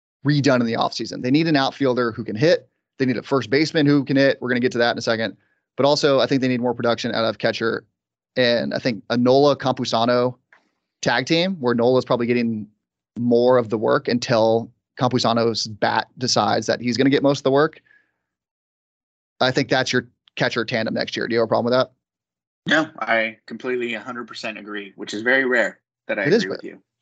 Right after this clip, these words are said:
Speaker 1: You usually hate everything I say.
Speaker 2: True.
Speaker 1: Carat-, what does Caratini do?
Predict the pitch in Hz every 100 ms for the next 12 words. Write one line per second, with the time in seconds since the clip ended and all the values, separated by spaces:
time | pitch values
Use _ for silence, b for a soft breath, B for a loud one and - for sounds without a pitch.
0 | _ - 151 165 127 135 135 127 131 120
1 | 135 98 - _ _ _ _ _ - -
2 | 151 135 _ _ _ _ _ _ _ -
3 | 220 - 165 320 - 302 311 302 277 302